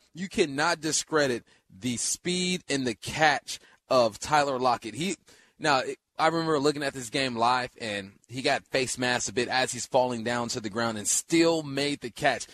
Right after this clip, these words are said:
He went up top against Peterson two times in this game, the very first play and then this right here. Peterson is one of the most athletic corners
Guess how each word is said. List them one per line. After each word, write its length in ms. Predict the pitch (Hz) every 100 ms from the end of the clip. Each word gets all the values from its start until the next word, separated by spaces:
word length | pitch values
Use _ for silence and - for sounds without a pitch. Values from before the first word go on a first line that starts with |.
| - -
He 140 | 196
went 220 | 226 220 -
up 180 | 180 -
top 360 | - 165 143 - _ _ _ -
against 360 | 143 143 -
Peterson 440 | 170 160 143 120 101
two 280 | - 226 208
times 480 | 180 180 180 170
in 120 | 151 135
this 140 | 110
game, 220 | 127 107
the 80 | 104
very 280 | 95 175 202
first 340 | - 175 -
play 260 | 190 160 160 - -
and 100 | 131
then 140 | 127
this 240 | 131 147 151
right 120 | 131
here. 140 | 120
Peterson 420 | 98 165 185 190 165
is 240 | 147 117
one 120 | 151
of 40 | 143
the 40 |
most 220 | 139 131 -
athletic 640 | 127 101 110 139 151 -
corners 500 | - 160 143 117